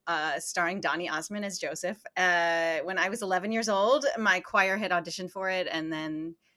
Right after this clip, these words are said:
we were part of that production. And that was a, that was a Live Int production that sat in Chicago for about three years. So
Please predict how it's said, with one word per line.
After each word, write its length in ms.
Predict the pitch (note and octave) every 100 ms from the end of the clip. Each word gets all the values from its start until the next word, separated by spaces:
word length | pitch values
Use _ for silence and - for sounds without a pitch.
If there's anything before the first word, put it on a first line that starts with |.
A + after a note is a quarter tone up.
| _ _ -
we 80 | F#3+
were 80 |
part 220 | F#3 F#3 F3+
of 60 |
that 120 | F3+
production. 400 | - F3 - F#3+
And 200 | - F#3
that 140 | G#3 A#3
was 140 | C4+
a, 220 | C#4+ B3 G3+ -
that 140 | G#3 G3
was 100 | G#3+
a 440 | G#3 F#3+ F3 D#3 -
Live 260 | F3 E3+ F#3+
Int 160 | F3
production 380 | G#3 F#3+ - F#3+
that 180 | F3 -
sat 220 | E3+ -
in 80 | E3+
Chicago 460 | - - D#3+ D#3
for 120 | D3+ D3+
about 220 | C#3 -
three 180 | D#3 C#3+
years. 280 | - G#2+
So 120 | -